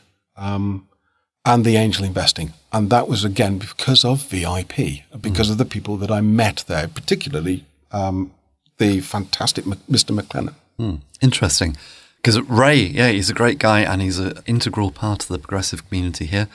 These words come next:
Speaker 2: I think he's now badged as R A F, Raising Angel Finance.
Speaker 1: That's right, yes.
Speaker 2: Yeah. And he has his own podcast, by the way. So if
Speaker 1: Mm.
Speaker 2: you wanna go and search for that, you'll find Ray and his podcast. I can't remember what it's called off the top of my head,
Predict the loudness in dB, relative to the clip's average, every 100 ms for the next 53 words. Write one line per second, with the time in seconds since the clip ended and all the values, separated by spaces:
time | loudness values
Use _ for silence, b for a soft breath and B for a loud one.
0 | b b b b -4 -2 0 -2 0 0
1 | 2 0 -2 -2 -2 -2 -2 -2 0 2
2 | 2 0 -2 -8 -4 -2 0 0 0 -2
3 | -4 -2 0 2 4 4 2 2 2 2
4 | 2 -2 b b b b b 0 2 4
5 | 4 4 2 2 2 4 2 2 -2 -2
6 | -2 -2 -2 -2 -2 2 2 2 0 0
7 | 0 0 -2 -6 -4 -4 -4 -4 -4 -4
8 | -2 0 -2 -4 b b b -6 -6 -6
9 | -12 -12 -8 -6 -6 -8 -8 -4 -4 -4
10 | -4 -4 -6 -4 -4 -6 -14 -12 -8 -6
11 | -6